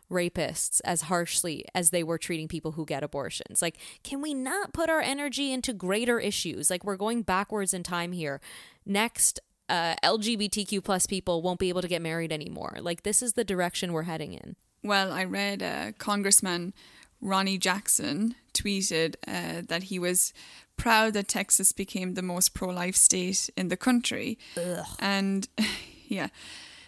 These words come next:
Speaker 2: this man who has never had to worry about getting pregnant calls life a precious gift from God and is proud to live in a state that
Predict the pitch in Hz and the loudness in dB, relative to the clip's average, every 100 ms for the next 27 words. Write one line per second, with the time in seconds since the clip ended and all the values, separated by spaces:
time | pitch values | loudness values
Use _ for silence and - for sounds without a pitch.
0 | - 262 277 233 226 214 214 226 208 196 | 2 8 8 8 8 8 6 6 6 4
1 | 208 196 208 214 226 233 214 - 185 180 | 4 6 6 6 4 2 2 0 2 2
2 | 180 175 180 180 - 185 - 165 - 156 | 2 -2 -4 -4 -6 -6 -4 -4 -2 -2
3 | 160 - - _ - - 196 196 196 196 | -2 -6 -8 _ -18 -2 0 2 2 2
4 | 180 190 196 - 214 - 220 - 202 - | 0 0 -4 -2 2 4 4 4 0 -2
5 | - 196 190 190 170 165 175 - - 180 | -4 -2 -2 -2 -4 -4 -4 -4 -2 -2
6 | 175 175 - 185 - - 196 202 196 196 | 0 -2 -2 -2 -2 -2 0 2 0 0
7 | 190 180 175 - - 180 175 - 156 | -2 0 4 4 4 0 -2 -6 -6